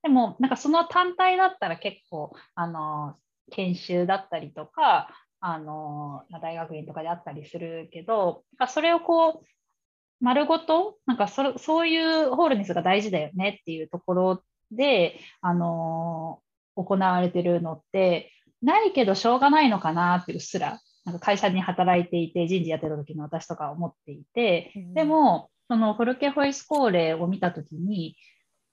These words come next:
Speaker 1: あ、なんか、や-、やっぱそれ大事にしていいんだっていう衝撃、最初にこう、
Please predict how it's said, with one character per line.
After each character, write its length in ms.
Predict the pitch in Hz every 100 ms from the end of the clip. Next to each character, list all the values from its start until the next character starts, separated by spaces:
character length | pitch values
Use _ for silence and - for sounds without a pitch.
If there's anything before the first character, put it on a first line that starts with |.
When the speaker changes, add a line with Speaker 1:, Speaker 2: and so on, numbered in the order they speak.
| _
Speaker 1:
あ、 100 | 196
な 140 | 202 202
ん 40 |
か、 260 | 185 165 -
や-、 160 | 214 226 _ _ _
や 140 | 214
っ 100 | 233 -
ぱ 120 | 403
そ 180 | - 302
れ 100 | 349
大 220 | 262 339
事 100 | 381
に 80 | 285
し 80 |
て 100 | -
い 100 | 214
い 60 | 233
ん 40 |
だ 140 | 175 156
っ 120 | 151
て 100 | 156
い 140 | 151 156
う 60 |
衝 280 | 147 196 190
撃、 420 | 202 190 202 277
最 220 | - 247 247
初 180 | 254
に 220 | 240 233 233
こ 260 | 220 214
う、 60 | -